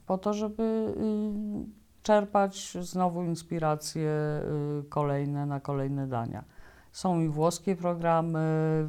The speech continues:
w związku z tym, y, cały czas szukam, szukam,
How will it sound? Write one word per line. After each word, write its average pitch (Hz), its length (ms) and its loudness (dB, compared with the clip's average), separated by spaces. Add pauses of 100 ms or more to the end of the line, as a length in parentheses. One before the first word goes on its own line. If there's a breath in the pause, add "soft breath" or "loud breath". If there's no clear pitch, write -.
w 151 60 -20
związku 143 400 -6
z - 100 -12
tym, 143 500 -2
y, 139 460 -4
cały 143 380 0
czas 135 260 -4
szukam, 131 1120 -4
szukam, 120 600 -4